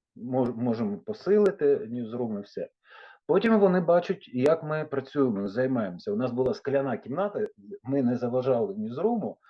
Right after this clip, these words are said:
але ньюзрум бачив, що у нас відбувається. А це дуже така, ну, весела така штука. І буквально за тиждень, за два вони пішли,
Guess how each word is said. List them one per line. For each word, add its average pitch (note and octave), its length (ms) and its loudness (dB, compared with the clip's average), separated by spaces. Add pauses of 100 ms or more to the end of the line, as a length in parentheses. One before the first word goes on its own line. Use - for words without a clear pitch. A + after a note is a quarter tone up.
(140)
але B2+ 220 0
ньюзрум D3 420 -2
бачив, C3+ 340 -4
що A#2 160 -12
у A#2 100 -4
нас A#2+ 180 -8
відбувається. G#2+ 720 -6 (360)
А D3 60 2
це F#3 140 -2
дуже G3 280 4
така, D3+ 440 2
ну, D3+ 340 0 (920)
весела B2 440 0
така G#2+ 240 -8
штука. - 500 -4 (640)
І F3 180 -4
буквально E3 720 -2
за C#3 320 -4
тиждень, C#3+ 560 -4
за B2+ 160 -4
два F#3 320 -2
вони D#3 280 -4
пішли, D3+ 720 -8